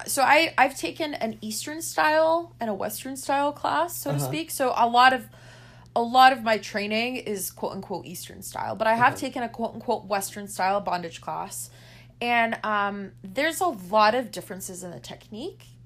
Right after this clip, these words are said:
Speaker 1: and, um, sort of the mindset around the rope.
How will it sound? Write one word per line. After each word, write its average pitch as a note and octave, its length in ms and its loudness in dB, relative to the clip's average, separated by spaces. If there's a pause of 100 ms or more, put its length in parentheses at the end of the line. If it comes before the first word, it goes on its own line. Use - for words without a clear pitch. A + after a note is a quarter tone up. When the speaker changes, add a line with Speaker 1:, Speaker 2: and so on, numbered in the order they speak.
Speaker 1:
and, F#3+ 540 -6
um, F#3 240 -8
sort G3 320 -6
of F#3 480 -6
the F3+ 80 -8
mindset F#3+ 600 -2
around B3+ 520 -4 (180)
the A#3+ 80 -12
rope. B3+ 380 -6